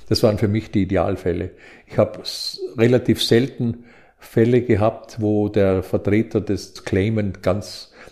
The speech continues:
die Haltung vertreten hat. Ich hab das auch gehabt. Das war allerdings für einen Fall gegen Argentinien, wo der Argentinier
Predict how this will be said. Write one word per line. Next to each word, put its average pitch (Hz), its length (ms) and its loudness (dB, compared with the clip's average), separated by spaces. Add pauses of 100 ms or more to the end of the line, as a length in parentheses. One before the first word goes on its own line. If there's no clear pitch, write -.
die 117 120 6
Haltung 104 340 2
vertreten 95 560 -2
hat. 90 480 -4
Ich - 80 -14
hab 104 140 0
das - 160 -4
auch 127 240 2
gehabt. 85 480 -2 (500)
Das - 140 -6
war 104 120 8
allerdings 110 340 2
für 98 260 4
einen 87 140 -2
Fall 104 360 2 (440)
gegen 104 260 0
Argentinien, 98 720 0
wo 98 100 0
der 92 400 -2
Argentinier 95 560 0